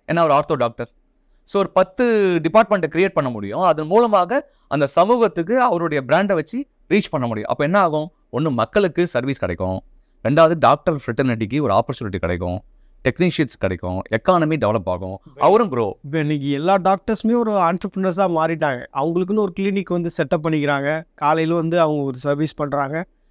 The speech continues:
Speaker 2: ஈவினிங் வந்து அவங்க கிளினிக்ல ஒரு பிசினஸ் பண்றாங்க.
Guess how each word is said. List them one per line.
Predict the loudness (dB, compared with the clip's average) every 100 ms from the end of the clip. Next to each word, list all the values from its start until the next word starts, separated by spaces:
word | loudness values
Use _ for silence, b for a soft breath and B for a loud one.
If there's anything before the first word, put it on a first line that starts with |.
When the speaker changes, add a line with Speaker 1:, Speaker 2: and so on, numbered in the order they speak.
| _ _
Speaker 2:
ஈவினிங் | 0 2 2
வந்து | 0 0 0 0
அவங்க | 0 -2 -2 -2
கிளினிக்ல | -2 -2 -2 0 0 0 -4 -8 -14 _
ஒரு | -6 -4 -4 -6 -8
பிசினஸ் | -6 -4 -4 -4
பண்றாங்க. | -6 -2 -4 -6